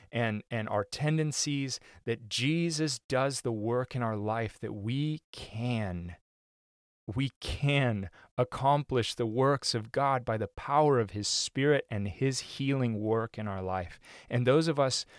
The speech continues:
who are maybe experiencing a hard heart, or we see our friends and family who have these hard hearts, there is hope for you. There is hope for your friends and family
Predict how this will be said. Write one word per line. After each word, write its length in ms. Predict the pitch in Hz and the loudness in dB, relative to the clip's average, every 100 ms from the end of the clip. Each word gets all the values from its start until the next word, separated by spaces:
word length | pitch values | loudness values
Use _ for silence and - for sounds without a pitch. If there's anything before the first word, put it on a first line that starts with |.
| - | -8
who 260 | - 139 - | 2 2 2
are 120 | 135 131 | 0 0
maybe 380 | 131 170 185 | 2 0 0
experiencing 720 | 135 - - 143 175 180 135 | -2 -2 -4 -2 0 0 -2
a 80 | 113 | -2
hard 260 | 104 107 107 | 2 2 4
heart, 260 | 104 101 - | 4 2 4
or 200 | 127 131 | 4 6
we 200 | 131 139 | 2 0
see 420 | - - 156 165 | 0 0 0 0
our 140 | 131 | 0
friends 420 | 117 135 147 151 135 | 0 0 0 0 -2
and 140 | 113 | -4
family 500 | 127 131 143 131 110 - - - | -2 -2 0 0 -2 -6 -14 -2
who 140 | 131 | -2
have 340 | 120 147 156 | 2 4 4
these 180 | 143 120 | 2 -4
hard 280 | 117 123 117 | 2 2 4
hearts, 320 | 110 107 - - - | 2 2 0 -16 -2
there 160 | 143 165 | 4 4
is 100 | 165 | 4
hope 480 | - - 165 170 - | 0 2 4 2 0
for 120 | 147 | 0
you. 340 | 147 175 170 | 0 0 0
There 180 | 135 143 | 0 0
is 100 | 147 | -2
hope 360 | - 160 180 - | 2 4 4 2
for 80 | 147 | 0
your 160 | 131 | 0
friends 400 | - 151 160 165 | 2 2 2 2
and 160 | 143 123 | -4 -8
family 580 | - 143 165 165 135 | -2 0 2 2 0